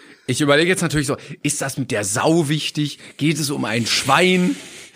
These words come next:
<laughs> Aber ich hoffe einfach mal nicht. Oh Gott. Kennst du,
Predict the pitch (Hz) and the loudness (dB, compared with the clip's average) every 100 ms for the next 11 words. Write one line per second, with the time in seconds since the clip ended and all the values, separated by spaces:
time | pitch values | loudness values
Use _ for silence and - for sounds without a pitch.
0 | - - - - - _ - - 135 143 | -12 -10 -10 -14 -18 _ -20 -4 0 2
1 | 143 131 131 156 - 127 131 135 113 117 | 2 4 2 0 -2 0 0 0 0 0
2 | 123 107 104 107 - _ _ _ _ _ | 0 0 0 -2 -6 _ _ _ _ _
3 | _ _ - - - - - - - - | _ _ -20 -20 -20 -20 -20 -20 -18 -18
4 | - _ _ _ 127 127 147 147 151 147 | -18 _ _ _ -2 0 0 2 2 -2
5 | - - _ _ _ _ _ _ - 170 | -12 -16 _ _ _ _ _ _ -2 0
6 | 202 202 | 2 0